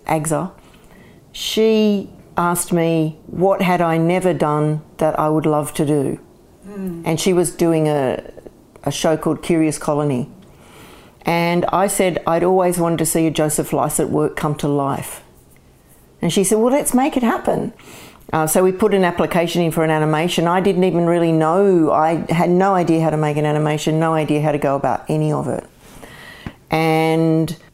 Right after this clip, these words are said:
we just found an animator from a friend, and it was the hardest thing I'd ever done up until that point. Making a video animation when you had no idea how it even worked.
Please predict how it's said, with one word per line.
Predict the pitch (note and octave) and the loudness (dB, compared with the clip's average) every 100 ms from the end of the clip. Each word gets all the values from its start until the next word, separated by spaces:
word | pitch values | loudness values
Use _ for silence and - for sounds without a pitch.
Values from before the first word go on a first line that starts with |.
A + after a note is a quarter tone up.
| - | -10
we | - G3 | 0 0
just | F#3 F3+ | 2 0
found | F#3+ F3 E3 | 0 2 2
an | D#3+ | 2
animator | F3 F#3 E3+ E3+ E3+ | 2 2 2 2 0
from | E3 E3+ | 0 0
a | D#3 | -2
friend, | - F3 F3+ F3 F3 F3 E3 | 0 0 2 2 2 2 2
and | D#3 D#3 D3 - _ _ | 2 0 0 -6 _ _
it | G3+ F#3+ | 0 2
was | G3 | 0
the | G3 | 0
hardest | F#3+ - G#3+ A3 G#3 - | -2 0 0 2 0 0
thing | F#3+ F3+ F3+ - | 2 2 2 0
I'd | D#3+ E3 | -2 0
ever | F3 E3+ | 0 0
done | D3+ D3+ C#3+ C#3 D#3 - - - - - - _ _ _ - | 0 0 0 -2 -4 -12 -20 -20 -20 -20 -20 _ _ _ -6
up | D#3 | -2
until | E3 D#3+ D3+ | 0 0 0
that | C#3 - | 0 -2
point. | E3 C3+ B2 - - _ - | -4 -2 -4 -8 -18 _ -8
Making | F3+ F#3 G#3 A3 G3 F3+ E3+ E3 - - _ _ _ _ | -2 0 0 0 2 2 0 -4 -10 -20 _ _ _ _
a | - | -4
video | D#3 F3+ G3 F#3 | 0 2 2 2
animation | E3 D#3+ D#3 D#3 D#3 - D3+ D3+ D3 D3 - - - | 2 0 0 0 -2 -2 0 0 0 -4 -8 -16 -10
when | - A2 A#2 - E3+ F#3 F#3 | -6 -2 -2 0 0 2 2
you | |
had | F3 F#3 | 2 2
no | F#3 F#3+ F3+ | 2 2 2
idea | E3 F3 F3 E3+ D#3+ | 2 2 2 2 0
how | E3 E3+ E3+ | 0 0 2
it | E3 | 2
even | D#3+ D#3+ D3+ | 2 0 0
worked. | D#3+ C#3+ D2+ - - | 0 0 -2 -6 -14